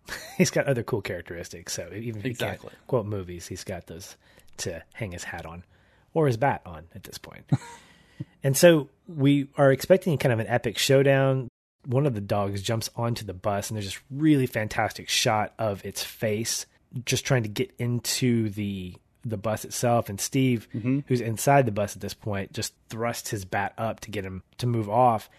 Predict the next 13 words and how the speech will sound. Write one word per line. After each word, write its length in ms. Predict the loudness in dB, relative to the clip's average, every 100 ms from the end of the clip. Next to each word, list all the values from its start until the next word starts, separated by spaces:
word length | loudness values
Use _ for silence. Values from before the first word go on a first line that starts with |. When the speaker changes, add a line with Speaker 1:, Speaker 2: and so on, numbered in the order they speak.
| _ _ _ _
Speaker 1:
And 200 | 0 4
then 360 | 4 4 2 -2 _ _ -8
they 180 | 2 2
take 220 | 2 2
off. 360 | 2 0 -6 -20 _ _ _ -8
And 120 | -2 0
we're 60 |
like, 160 | 0 -2
"Wait, 280 | -6 -6 -6
what's 220 | -8 -8 -4
going 240 | -2 -2
on 180 | -2 -4
here?" 320 | -6 -8